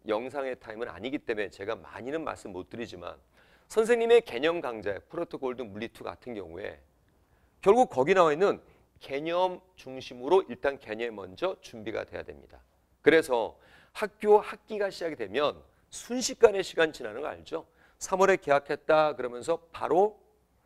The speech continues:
사월 진입하면서 중간고사 일정 나오고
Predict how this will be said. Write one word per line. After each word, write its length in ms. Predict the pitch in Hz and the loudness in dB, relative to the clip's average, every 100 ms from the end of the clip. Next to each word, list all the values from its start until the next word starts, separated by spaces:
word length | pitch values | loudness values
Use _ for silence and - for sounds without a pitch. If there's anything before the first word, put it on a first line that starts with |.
| _ _ _ | _ _ _
사월 540 | - 156 151 147 147 - _ _ _ | -6 0 4 4 2 -8 _ _ _
진입하면서 800 | 139 127 - 113 104 104 165 - _ | -10 -10 -8 -8 -8 -8 -8 -8 _
중간고사 600 | - 143 147 139 127 127 - | -14 -8 -8 -6 -6 -6 -8
일정 280 | 117 120 104 | -10 -10 -10
나오고 540 | 90 90 156 180 | -10 -4 2 2